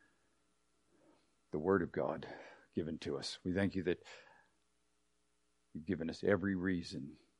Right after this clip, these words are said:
to trust you. We thank you that your Son came to this earth,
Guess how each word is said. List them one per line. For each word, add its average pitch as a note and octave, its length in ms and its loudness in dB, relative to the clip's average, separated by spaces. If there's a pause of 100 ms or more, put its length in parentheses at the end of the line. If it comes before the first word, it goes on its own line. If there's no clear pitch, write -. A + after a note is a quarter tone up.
(560)
to F#2 80 -8
trust - 380 -2
you. E2+ 80 -10 (1600)
We - 40 -6
thank A2 300 4
you A#2 100 10
that F#2+ 220 0
your F#2 260 0 (580)
Son A#2 400 10
came A2 260 8
to F#2+ 60 4
this G2+ 220 6
earth, G2 460 10